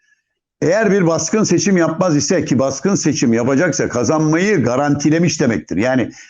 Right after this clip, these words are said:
halkın sevgisini arkasına aldığı için değil. Öyle ya da böyle mutlaka kazanmayı garantilemiş demektir.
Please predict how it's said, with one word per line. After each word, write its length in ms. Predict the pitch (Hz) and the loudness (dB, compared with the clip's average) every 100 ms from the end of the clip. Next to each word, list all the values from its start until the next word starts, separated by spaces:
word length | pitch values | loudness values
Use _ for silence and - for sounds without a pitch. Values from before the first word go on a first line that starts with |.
| _ | _
halkın 420 | 131 147 - 190 | -2 0 0 0
sevgisini 520 | - 170 151 - 175 | 0 0 0 0 0
arkasına 420 | 165 143 165 165 165 | 0 0 -2 0 0
aldığı 220 | 160 160 | 2 2
için 240 | 156 160 | 2 2
değil. 220 | 156 - - - _ | 0 -2 -8 -20 _
Öyle 280 | 208 240 220 | 0 2 2
ya 180 | 180 139 | 2 2
da 120 | 131 | 2
böyle 200 | 135 127 | 2 2
mutlaka 640 | 135 233 - - 165 151 135 | 2 2 0 -2 -2 -2 0
kazanmayı 560 | 147 143 156 156 160 | 0 0 0 0 2
garantilemiş 920 | 139 147 156 151 165 151 156 165 - 139 | 2 0 0 0 0 0 2 0 -2 -4
demektir. 520 | 95 - - - | -4 -6 -12 -20